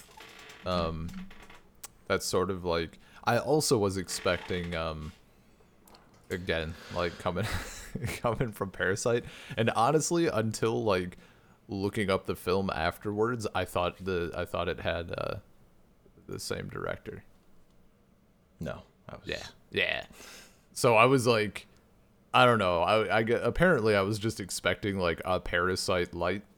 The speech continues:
Speaker 1: <laughs> or something. So I'm like, "When are the rich people gonna come in and be smarmy assholes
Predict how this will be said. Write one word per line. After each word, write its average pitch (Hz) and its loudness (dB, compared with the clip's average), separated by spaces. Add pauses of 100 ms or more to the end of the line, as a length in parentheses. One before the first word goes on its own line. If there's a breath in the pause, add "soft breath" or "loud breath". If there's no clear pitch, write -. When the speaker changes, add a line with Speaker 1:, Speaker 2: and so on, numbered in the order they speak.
Speaker 1:
<laughs> - -14
or 110 0
something. 127 -2 (420 soft breath)
So 123 6
I'm 110 2
like, 113 6
"When 117 4
are 147 8
the 160 6
rich 117 0
people 110 2
gonna 98 0
come 98 2
in 98 4
and 95 0
be 95 -2
smarmy 98 2
assholes 85 -2